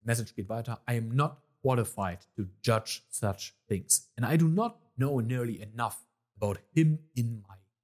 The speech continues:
case.“ Äh, und Saturn ruft dann laut auch aus, nicht nur in seinen Gedanken, laut ruft er aus, „Vegapunk.“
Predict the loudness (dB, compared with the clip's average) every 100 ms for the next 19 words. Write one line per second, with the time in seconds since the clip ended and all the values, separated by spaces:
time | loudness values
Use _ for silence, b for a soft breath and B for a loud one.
0 | _ -2 2 4 2 0 _ _ _ _
1 | _ _ _ _ -2 -2 -4 -16 _ -6
2 | 0 4 2 0 -8 -10 _ 0 2 2
3 | 0 -8 -2 4 4 6 4 0 -2 -6
4 | -8 -2 0 -2 -4 -2 2 0 -2 _
5 | _ _ 4 6 6 4 2 -6 -12